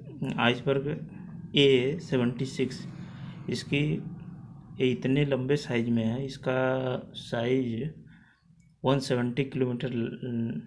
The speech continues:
लंबा है और पच्चीस किलोमीटर चौड़ा है। इतने size का ये, इतनी इसकी आकृति है। ये इतना बड़ा है कि इसमें एक छोटे जो देश हैं वो बस गए हैं। एक सौ सत्तर किलोमीटर लंबा,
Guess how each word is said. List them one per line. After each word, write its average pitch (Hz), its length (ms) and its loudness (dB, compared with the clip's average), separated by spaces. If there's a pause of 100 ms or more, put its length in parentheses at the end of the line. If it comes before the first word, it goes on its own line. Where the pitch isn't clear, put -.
(300)
लंबा 120 340 4
है 156 280 2
और 156 260 0
पच्चीस 127 300 -2
किलोमीटर 120 520 -2
चौड़ा 113 340 0
है। 104 180 -6 (320)
इतने 135 340 -2
size 120 340 -2
का - 140 -4
ये, 120 300 2
इतनी 127 320 0
इसकी 123 380 -6 (880)
आकृति 120 540 0
है। 120 160 -2 (1120)
ये 127 640 -2 (200)
इतना 135 300 0
बड़ा 127 220 2
है 139 160 -4
कि 147 180 -4
इसमें 127 380 -2 (540)
एक 120 160 -2
छोटे 127 260 -2
जो 123 140 0
देश 131 360 4
हैं 123 120 0
वो 131 200 2
बस - 480 -4
गए 117 460 0
हैं। - 960 -4
एक 123 200 0
सौ 135 400 0
सत्तर - 460 -2
किलोमीटर 123 520 -2
लंबा, 113 360 -2